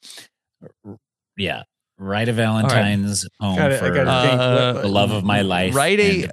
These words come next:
Speaker 1: my wife of however
Speaker 3: 15,
Speaker 1: many
Speaker 3: fifteen
Speaker 2: Write
Speaker 3: years.
Speaker 2: a Valentine's Day poem for, uh, for my, am I saying I'm Danny or for my friend Danny's wife?
Speaker 1: You, you're gonna say you're Danny.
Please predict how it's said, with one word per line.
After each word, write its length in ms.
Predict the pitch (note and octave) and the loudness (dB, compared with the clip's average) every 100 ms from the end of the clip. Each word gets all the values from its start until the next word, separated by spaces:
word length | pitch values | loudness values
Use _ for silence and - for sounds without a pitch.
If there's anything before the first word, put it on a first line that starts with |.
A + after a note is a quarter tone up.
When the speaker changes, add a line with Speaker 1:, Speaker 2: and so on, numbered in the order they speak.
| - | -6
Speaker 1:
my 140 | F2+ | -4
wife 420 | E2 F2+ F#2+ F#2+ - | -2 0 0 -2 -8
of 500 | E2+ F2 E2+ D#2+ - - - - _ _ - | -6 -4 -4 -6 -12 -14 -18 -18 _ _ -4
however 180 | F#2 | -2
Speaker 3:
15, 160 | F2 F#2 | -4 -4
Speaker 1:
many 240 | F2+ F2 - - | -4 -8 -14 -6
Speaker 3:
fifteen 360 | C#3+ - D#3+ | -4 0 2
Speaker 2:
Write 160 | D3+ D#3 | 2 2
Speaker 3:
years. 120 | D3+ | 2
Speaker 2:
a 40 | |
Valentine's 320 | D3 F3 G3 E3 | 2 2 0 0
Day 140 | F3+ | -2
poem 540 | - D3+ B2+ B2 B2+ C3+ | 0 0 2 0 -2 -4
for, 680 | - A#2+ A2+ A2+ A2+ A#2 - | -2 0 2 2 2 0 -2
uh, 720 | A2+ A2+ A2 A2 A2 G#2+ E2 - | 0 0 2 0 0 -2 -4 -4
for 140 | A#2+ | -2
my, 180 | A2+ - | -2 -4
am 80 | C3+ | -2
I 140 | D#3 | -2
saying 220 | F3 G#3+ D#3+ | 0 0 0
I'm 180 | D#3+ | 0
Danny 500 | F#3 G3 G3+ G#3+ A3 G3 | 0 -2 -2 -2 -4 -4
or 120 | D3 | -4
for 100 | D3+ | 0
my 140 | C#3+ | 0
friend 280 | C3 D3 C#3+ | 0 -2 -2
Danny's 380 | C3 B2+ C3+ B2 | -2 0 -2 -2
wife? 280 | B2+ C#3+ D#3+ | -2 -2 -2
Speaker 1:
You, 80 | A2 _ _ - | -6 _ _ -4
you're 120 | A2+ | -2
gonna 140 | G#2+ | 0
say 160 | G2+ G#2 | -2 -2
you're 160 | F2 E2+ | -4 -4
Danny. 420 | D#2+ C#2+ D2+ | -8 -10 -14